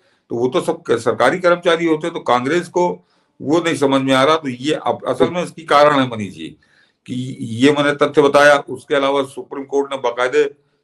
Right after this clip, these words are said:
जमकर जुटिया के भगाया, और एक नहीं, कई बार भगा चुका है। ये लगातार जाया करते हैं, फिर वहां खदेड़े जाते हैं।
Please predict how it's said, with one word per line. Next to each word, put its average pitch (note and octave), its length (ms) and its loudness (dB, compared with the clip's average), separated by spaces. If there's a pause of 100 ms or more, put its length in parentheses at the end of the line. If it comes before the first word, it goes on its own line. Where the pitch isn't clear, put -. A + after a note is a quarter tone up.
(100)
जमकर A2 460 -2
जुटिया B2+ 400 0
के C3+ 120 -2
भगाया, B2+ 400 0
और B2+ 200 -2
एक C3+ 140 -6
नहीं, C#3+ 120 -12
कई B2 160 -6
बार B2+ 200 0
भगा C3+ 240 0
चुका C3+ 220 -4
है। C#3 80 -2
ये C3+ 60 -10
लगातार B2+ 580 -6 (320)
जाया A#2 340 0
करते B2+ 320 -10
हैं, C3 160 -6
फिर B2 100 -12
वहां A#2 260 -4
खदेड़े A#2 420 -4
जाते B2 340 -2
हैं। D#3+ 180 -2